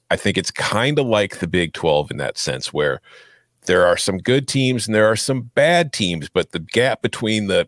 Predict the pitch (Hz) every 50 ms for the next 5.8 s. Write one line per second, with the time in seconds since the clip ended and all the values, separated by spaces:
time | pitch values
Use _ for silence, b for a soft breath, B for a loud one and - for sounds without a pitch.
0 | _ - - 101 107 120 123 104 107 98 - - - 107 95 90 90 85 82 82
1 | - 85 85 90 - - - 85 82 73 78 78 78 78 85 82 80 80 - 78
2 | 73 69 - - - 65 - - - _ _ _ _ _ _ _ _ - - _
3 | _ _ - 87 87 95 104 104 101 92 90 - - 87 85 78 - 78 71 71
4 | 71 71 71 73 69 67 67 - - 78 76 - - 76 76 - 71 67 65 67
5 | 67 67 64 - - - - - - - - - - - - -